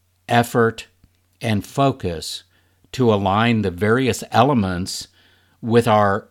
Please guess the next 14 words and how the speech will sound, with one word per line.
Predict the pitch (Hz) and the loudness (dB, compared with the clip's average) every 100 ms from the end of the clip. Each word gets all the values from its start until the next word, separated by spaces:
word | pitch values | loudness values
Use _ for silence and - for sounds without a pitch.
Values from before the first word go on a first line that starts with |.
| - | -8
action | 123 135 - - 101 | -4 -4 -4 -4 -4
steps | 92 - 92 82 - - - _ _ _ _ _ | -4 -6 -6 -6 -8 -14 -14 _ _ _ _ _
to | - 120 | -6 -4
reach | 104 104 143 131 - | -2 0 0 -2 -6
the | 139 | -6
success | 113 123 - - - 110 92 - - - _ _ | -6 -8 -8 -8 -4 -2 -4 -6 -10 -10 _ _
that | 110 98 | -8 -6
we | 98 101 | -4 -4
want | 95 98 95 104 - | -4 -4 -2 -4 -6
to | - 92 | -12 -10
reach. | 87 78 - - - _ _ _ _ _ _ _ _ _ _ _ _ _ _ - | -8 -8 -12 -16 -16 _ _ _ _ _ _ _ _ _ _ _ _ _ _ -2
All | 131 151 165 165 | 2 4 4 0
of | 107 | -2
that | 113 113 101 85 82 - | -2 0 0 -4 -8 -16